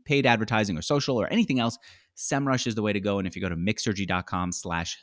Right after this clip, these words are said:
semrush, you'll get to use them for free for a limited time. But first, Laith, good to have you here. I'll talk about those advertisers later.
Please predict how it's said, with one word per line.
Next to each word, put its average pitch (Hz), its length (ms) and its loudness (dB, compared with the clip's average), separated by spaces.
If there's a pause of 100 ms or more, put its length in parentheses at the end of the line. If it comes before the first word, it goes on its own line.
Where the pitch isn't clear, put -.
semrush, 90 540 0
you'll 85 140 -2
get 85 180 -2
to 82 100 -6
use 80 200 -2
them 80 180 -2
for 82 240 -2
free 82 220 -2
for 82 160 -4
a 80 40 -2
limited 78 280 -4
time. 80 280 -6 (400)
But 117 100 -6
first, 147 240 2 (160)
Laith, 143 320 4
good 139 140 2
to 143 60 0
have 123 120 2
you 107 60 -2
here. 92 120 2
I'll 90 80 0
talk 104 160 -2
about 92 160 -2
those 87 180 -2
advertisers 85 480 -8
later. - 300 -6